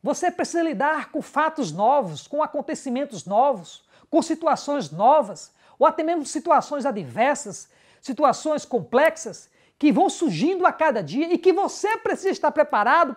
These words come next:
para não só se interagir, mas também saber lidar com elas, nos fatores da vida,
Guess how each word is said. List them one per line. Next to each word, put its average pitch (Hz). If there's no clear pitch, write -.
para 330
não 392
só 330
se -
interagir, 285
mas 370
também 359
saber 359
lidar 370
com 381
elas, 302
nos 262
fatores 381
da 339
vida, 180